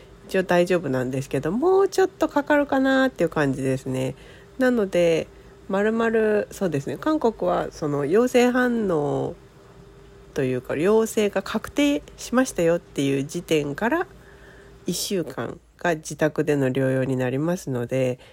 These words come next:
一番最後に確定した息子が、うんと、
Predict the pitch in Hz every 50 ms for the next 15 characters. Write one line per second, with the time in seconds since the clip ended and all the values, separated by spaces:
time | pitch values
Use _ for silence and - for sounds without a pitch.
0 | - _ - 202 - 285 277 339 339 330 320 339 339 330 285 254 208 185 165 156
1 | 143 135 - - - - - - - 190 185 - - - 185 180 180 - - 175
2 | 165 156 156 156 156 - - - - 170 165 160 160 156 147 147 147 151 - -
3 | - - - - - - - - - 240 247 277 262 - - - - - - -
4 | - - - - - - - - - - - - - - - - - - - -
5 | - - - - - - 147 151 147 - - 143 135 131 127 120